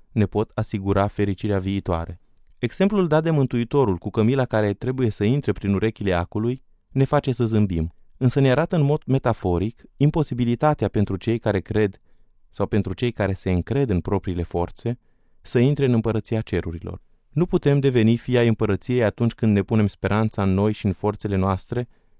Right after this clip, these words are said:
pentru că împărăția cerurilor e harul iubirii lui Dumnezeu, care e dăruită celor ce se pun în ascultare față de El, e bucuria de a trăi punând la dispoziția Domnului tot ceea ce noi avem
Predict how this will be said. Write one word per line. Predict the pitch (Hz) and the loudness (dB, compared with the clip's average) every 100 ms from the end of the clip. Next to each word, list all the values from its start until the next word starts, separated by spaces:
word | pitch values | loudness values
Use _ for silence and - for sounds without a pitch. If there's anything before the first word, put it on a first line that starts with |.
| _ | _
pentru | - 143 143 | -2 -2 0
că | 135 | 0
împărăția | 127 131 127 156 143 | 2 0 0 0 0
cerurilor | - 131 135 135 127 127 123 _ _ | 0 0 0 -2 0 0 -2 _ _
e | 120 120 | 0 0
harul | 104 135 139 139 | 2 2 2 2
iubirii | 120 113 127 | 0 0 0
lui | 120 113 | 2 2
Dumnezeu, | 110 110 104 90 82 - | 2 2 2 0 -2 -2
care | 123 127 | 0 4
e | 123 | 4
dăruită | 120 123 151 156 - 87 - _ | 4 2 2 0 -4 -6 -10 _
celor | - 123 120 | 0 2 2
ce | 110 | 0
se | 113 | 0
pun | 98 117 | 4 4
în | 110 | 6
ascultare | 104 - - 90 110 107 | 4 0 -4 -2 -2 0
față | 101 98 95 | -2 0 0
de | 90 | 0
El, | 87 98 113 - _ - | 0 -2 -6 -18 _ 0
e | 131 | 0
bucuria | 139 - 147 165 | 0 0 2 2
de | 143 | 2
a | 131 | 2
trăi | 120 120 131 127 | 4 4 2 0
punând | 135 143 160 | 2 4 4
la | 147 | 0
dispoziția | 131 - 120 123 143 127 110 | 0 0 0 0 0 0 2
Domnului | 123 127 123 117 117 - _ _ | 2 2 2 2 0 -2 _ _
tot | - 175 | -4 -4
ceea | - 139 | 0 -2
ce | - 113 | 0 0
noi | 113 | 2
avem | 104 87 92 107 | 2 0 0 -2